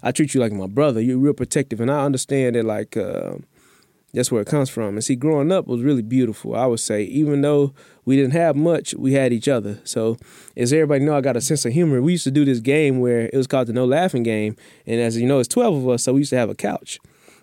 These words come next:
We all sit on the couch, and one by one, we stand up and try to do stand-up comedy for each other to make each other laugh. And we had a chair sitting across the couch.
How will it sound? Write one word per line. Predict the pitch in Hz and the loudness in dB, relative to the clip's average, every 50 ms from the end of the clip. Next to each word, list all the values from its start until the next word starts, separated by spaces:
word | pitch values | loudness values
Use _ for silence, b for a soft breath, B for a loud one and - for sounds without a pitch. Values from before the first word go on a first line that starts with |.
| b | b
We | - 123 | 0 2
all | 143 160 160 160 | 2 4 2 2
sit | - - 170 | 2 2 2
on | 160 151 143 | 2 2 0
the | 135 | 0
couch, | - 143 107 - - - - | -2 -4 -6 -6 -8 -8 -8
and | - 117 120 | -4 -2 0
one | 151 175 | 0 2
by | 170 165 156 | 2 2 2
one, | 151 160 165 151 | 2 2 0 2
we | 139 135 | 2 0
stand | 131 - - 156 147 139 143 | 0 0 2 2 2 2 0
up | 139 - | -2 -2
and | 127 | -4
try | 120 135 123 | -2 -2 -2
to | 117 | -2
do | 117 120 120 135 135 135 127 123 - - - | -2 -2 0 2 2 4 2 0 -2 -6 -10
stand-up | - - - 147 151 147 139 135 127 - | -14 -4 0 2 2 4 2 2 0 0
comedy | - 160 156 143 135 | -2 0 0 0 0
for | 127 - 131 127 | 0 0 0 0
each | 127 113 135 | 0 0 0
other | 131 123 117 | 0 0 0
to | 113 | 0
make | 123 127 117 | 0 -2 -2
each | 117 120 | -2 0
other | 120 120 117 | 0 0 0
laugh. | 107 110 120 139 147 135 117 107 110 - B B B B - | 0 0 0 0 2 0 0 -2 -4 -6 B B B B -4
And | 135 | 0
we | 135 | 2
had | 143 127 110 | 2 2 0
a | 107 | 0
chair | - - 196 190 147 | 0 0 0 0 2
sitting | - 147 135 | 0 0 0
across | 123 - - 185 190 - | 0 0 0 0 0 -2
the | - | -6
couch. | - 147 120 113 - - - | -6 -4 -4 -4 -6 -10 -14